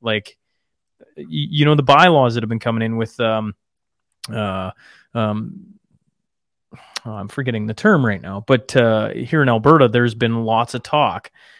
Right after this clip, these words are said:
about the bylaws coming down to different, uh, municipalities or communities about, uh, you know,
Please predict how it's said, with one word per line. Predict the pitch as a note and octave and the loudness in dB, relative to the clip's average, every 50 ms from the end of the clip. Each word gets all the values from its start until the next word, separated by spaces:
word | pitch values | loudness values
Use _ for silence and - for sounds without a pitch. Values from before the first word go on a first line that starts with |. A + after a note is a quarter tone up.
| _ _ | _ _
about | - B2 A#2+ | -2 0 0
the | A2+ A2+ | 0 4
bylaws | A2 C#3 C#3 E3 E3 D#3 C#3+ B2+ A#2+ - | 4 6 6 8 6 6 6 4 2 0
coming | - B2+ A#2 A#2 A#2 A2 | -2 -4 -2 -2 -2 -2
down | A2+ G#2+ A2 A2 | -2 -2 -2 -2
to | A2 | -4
different, | A2 A#2+ A2+ - B2 A#2 A2+ - - | -6 -8 -8 -6 -6 -8 -8 -6 -4
uh, | A#2+ A2+ A2 G#2+ G#2+ - | -4 -2 -2 -2 -4 -6
municipalities | - B2 B2+ B2 B2 B2 - - - - A2 G#2+ A2+ B2 A#2+ A#2+ A#2 A2+ A2 G#2+ | -8 -8 -6 -4 -4 -6 -6 -8 -6 -4 -4 -2 -2 -4 -4 -4 -6 -6 -6 -8
or | G#2 G#2 G#2 | -8 -8 -12
communities | - - C3+ C3+ C3 C3 B2+ B2 A#2+ A#2+ A2 - - - - - - _ _ _ _ | -10 -6 -4 -2 -2 -2 -2 -2 -4 -4 -6 -8 -14 -20 -20 -20 -20 _ _ _ _
about, | D#3+ B2 A#2 B2 C3 B2 A#2+ B2 B2 - - C3 | -4 -2 0 2 2 2 2 0 -2 -4 -4 -2
uh, | B2+ B2 A#2+ A#2+ C3 - - | -2 0 0 -2 -4 -6 -8
you | C#3 - C#3+ | -8 -8 -6
know, | B2+ A#2 A#2 A2+ A2 B2+ | -4 -4 -4 -6 -8 -12